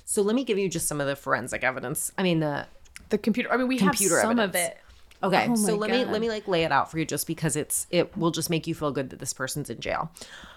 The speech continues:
Speaker 1: Um,
Speaker 2: Okay, I like
Speaker 1: so
Speaker 2: that.
Speaker 1: while Dog Day God was talking to Besa Mafia on February fourteenth, twenty sixteen, on Valentine's Day, Stephen Allwine was at home on his MacBook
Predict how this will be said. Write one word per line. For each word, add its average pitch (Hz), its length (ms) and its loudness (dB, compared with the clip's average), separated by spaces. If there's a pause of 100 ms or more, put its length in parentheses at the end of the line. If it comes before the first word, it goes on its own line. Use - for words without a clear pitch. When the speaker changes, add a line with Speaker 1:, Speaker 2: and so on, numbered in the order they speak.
(140)
Speaker 1:
Um, 185 200 6
Speaker 2:
Okay, 175 180 2
I - 40 -4
like 175 100 -2
Speaker 1:
so 233 140 0
Speaker 2:
that. - 220 -4
Speaker 1:
while 214 320 2
Dog 247 220 -4
Day 240 140 -6
God 151 400 4
was 156 460 0
talking 175 440 4
to 170 100 -6
Besa 151 400 -2
Mafia 135 580 0 (880)
on 185 420 4
February 160 420 -2
fourteenth, 156 600 -2
twenty 151 300 0
sixteen, 156 420 -2
on 151 160 0
Valentine's 135 680 0
Day, 104 320 0 (300)
Stephen 190 420 2
Allwine 156 640 0 (120)
was 151 240 4
at 185 100 0
home - 300 -10 (160)
on 165 180 6
his 180 160 -8
MacBook 165 360 0